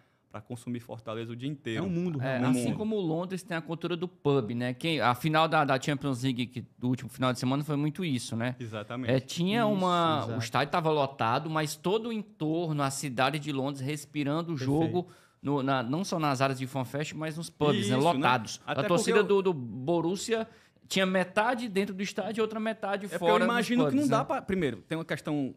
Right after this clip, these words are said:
Speaker 1: de, de, de acessibilidade, de acesso ao ingresso, que deve ser um negócio absurdo.
Speaker 2: Com certeza.
Speaker 1: É, e também não cabe, né?
Speaker 3: É.
Speaker 1: Então, mas o pessoal vai pra Londres mesmo assim,
Speaker 3: Vai.
Speaker 1: não é?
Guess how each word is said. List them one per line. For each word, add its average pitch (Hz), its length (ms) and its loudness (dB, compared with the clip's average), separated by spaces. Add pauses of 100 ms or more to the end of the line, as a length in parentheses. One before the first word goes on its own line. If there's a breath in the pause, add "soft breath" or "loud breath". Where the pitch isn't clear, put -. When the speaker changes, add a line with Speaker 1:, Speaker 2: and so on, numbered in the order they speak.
(120)
Speaker 1:
de, 131 260 -6
de, 123 240 -6
de 120 140 -6
acessibilidade, 139 760 -4
de 127 120 0
acesso 135 340 -8
ao 165 80 -4
ingresso, 135 320 -2
que 127 60 -10
deve 98 180 -10
ser 95 180 -12
um 98 60 -12
negócio 104 340 -10
absurdo. 139 480 -8
Speaker 2:
Com 127 80 -16
certeza. 98 420 -10
Speaker 1:
É, 120 640 -4
e 220 120 -6
também 254 200 -2
não 403 80 -2
cabe, 131 300 -6 (360)
né? 143 100 -10
Speaker 3:
É. - 20 -6
Speaker 1:
Então, 226 340 -4
mas 214 200 -2
o 247 200 4
pessoal 240 280 0
vai 247 80 -2
pra 247 100 0
Londres 233 260 0
mesmo 254 160 0
assim, 247 160 -4
Speaker 3:
Vai. 107 300 0
Speaker 1:
não 156 120 -2
é? 294 140 -2